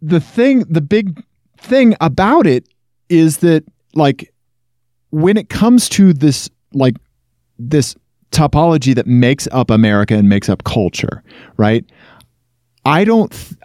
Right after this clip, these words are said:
I, unfortunately, I don't think we're ever going to get rid of people that feel that way, that feel that they should, that they are superior over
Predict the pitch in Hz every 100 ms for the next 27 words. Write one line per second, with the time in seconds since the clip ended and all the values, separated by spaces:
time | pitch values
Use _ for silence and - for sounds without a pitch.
0 | - - _ _ _ _ _ _ _ -
1 | - _ 160 156 269 339 - 170 147 170
2 | 175 175 147 - 131 131 135 127 117 113
3 | 117 110 107 123 160 117 - 120 - -
4 | 180 170 110 98 95 98 117 117 - 151
5 | 147 98 85 - 85 87 104 - 143 135
6 | 101 104 - 107 - 120 104 98 95 _
7 | _ _ - 120 107 135 139 127 123 120
8 | - 131 117 107 - 123 110 110 104 -